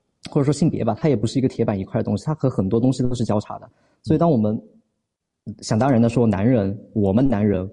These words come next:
我们女人，我们 gay，我们 lesbian 的时候，我们是不是应该把那个斜杠给它显引出来？就是那个斜杠它不是说一个玩，玩什么文字游戏，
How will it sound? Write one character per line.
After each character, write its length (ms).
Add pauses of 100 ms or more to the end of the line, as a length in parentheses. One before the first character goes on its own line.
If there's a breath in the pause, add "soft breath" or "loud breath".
我 160
们 160
女 140
人， 240 (360 soft breath)
我 140
们 120
gay， 200
我 200
们 140
lesbian 360
的 100
时 140
候， 220 (360 soft breath)
我 80
们 80
是 120
不 60
是 140
应 80
该 200 (480 soft breath)
把 120
那 80
个 80
斜 280
杠 160
给 120
它 280 (240)
显 380
引 180
出 200
来？ 180 (360)
就 80
是 80
那 60
个 60
斜 180
杠 120
它 100
不 220
是 320
说 200
一 120
个 100
玩， 340
玩 80
什 100
么 60
文 120
字 100
游 120
戏， 260